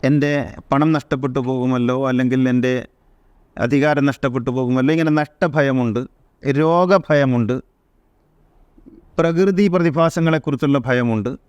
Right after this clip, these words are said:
പിന്നെ മരണഭയമുണ്ട്. ഈ ഭയങ്ങളിൽ നിന്ന് മുക്തി ലഭിക്കുക എന്നുള്ളതാണ് ഒരു മനുഷ്യൻ്റെ ശാന്തതയ്ക്ക് ആധാരമായിട്ടുള്ളത്.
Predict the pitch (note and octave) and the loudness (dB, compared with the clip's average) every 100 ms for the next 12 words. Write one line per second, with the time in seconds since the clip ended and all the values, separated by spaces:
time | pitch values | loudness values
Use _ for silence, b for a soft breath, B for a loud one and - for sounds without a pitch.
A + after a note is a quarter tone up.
0 | _ _ _ _ _ _ _ _ _ _ | _ _ _ _ _ _ _ _ _ _
1 | _ _ - E3+ F3 D#3 C#3+ D3 C#3+ A#2+ | _ _ -2 2 4 4 4 2 2 2
2 | A2 F#2+ D2+ - _ _ _ _ _ - | 0 0 -2 -8 _ _ _ _ _ -20
3 | _ _ - - _ - A3 A3 F#3 F#3 | _ _ -20 -20 _ 0 2 4 2 2
4 | G3+ A3 A3 G#3 F#3 F3 E3+ D#3+ - - | 2 2 2 2 2 2 0 -2 -4 -2
5 | F#3+ D#3+ D3 D3 D#3 D3 D3 C#3+ B2+ C#3 | 0 2 0 0 0 2 0 0 0 2
6 | C#3 B2 A2 G#2 C#3+ - _ _ C3+ C3+ | 2 2 0 -2 -4 -8 _ _ -4 0
7 | C#3 C3+ B2+ D3 C#3 C#3 - C#3 D3 E3 | 0 0 -2 -2 -2 -2 -2 -2 0 0
8 | D#3+ D3 C3 A#2+ A#2+ A#2+ A#2 A2 G2+ F2+ | 0 0 0 0 0 0 0 0 -2 -4
9 | E2+ D2 | -4 -6